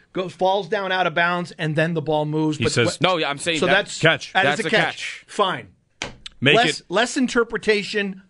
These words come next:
Speaker 1: the better we are.
Speaker 2: Right. He,
Speaker 3: If
Speaker 2: you're
Speaker 3: you have the ball as a catch by the time the play is over,
Speaker 1: Yeah.
Speaker 3: that's a catch.
Speaker 1: Fine.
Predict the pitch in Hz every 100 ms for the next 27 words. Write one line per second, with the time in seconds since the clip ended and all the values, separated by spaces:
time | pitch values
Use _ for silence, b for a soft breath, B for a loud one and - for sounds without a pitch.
0 | _ 139 143 131 185 185 175 156 110 95
1 | 104 82 - 156 - - - 143 147 196
2 | 165 180 196 208 180 175 175 156 156 -
3 | 143 120 - 131 127 151 135 123 - 131
4 | 131 127 - - 117 135 196 233 135 151
5 | - _ _ 123 - - 90 - - -
6 | 131 110